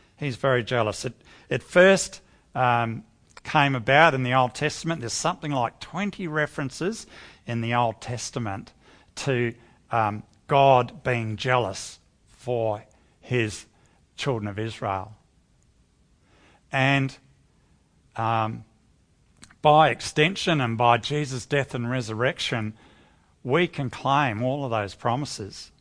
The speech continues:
of the children of Israel. But even more because we've got Christ that's come and died for us. So God, if he was jealous in the Old Testament, he's even more jealous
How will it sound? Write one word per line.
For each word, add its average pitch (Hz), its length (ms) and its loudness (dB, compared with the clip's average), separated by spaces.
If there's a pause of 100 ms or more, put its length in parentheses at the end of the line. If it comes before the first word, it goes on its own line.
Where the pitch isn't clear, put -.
(380)
of 110 140 -4
the 110 60 -6
children 101 380 -10
of 92 100 -12
Israel. 107 580 -10 (1040)
But 135 120 6
even 143 360 2
more 131 320 4
because 113 640 -2 (380)
we've 123 320 -2
got 123 280 0
Christ 123 600 0
that's - 260 -12
come 98 480 -8 (360)
and 107 240 -6
died 104 360 0
for 101 280 -10
us. - 420 -16 (720)
So 151 240 4
God, 175 540 8 (160)
if 147 100 -4
he 165 140 2
was 143 160 -4
jealous 180 360 4
in 170 100 2
the 160 120 2
Old 160 260 6
Testament, 123 600 -4
he's 117 200 -4
even 117 380 -2
more 110 220 -4
jealous 107 580 -6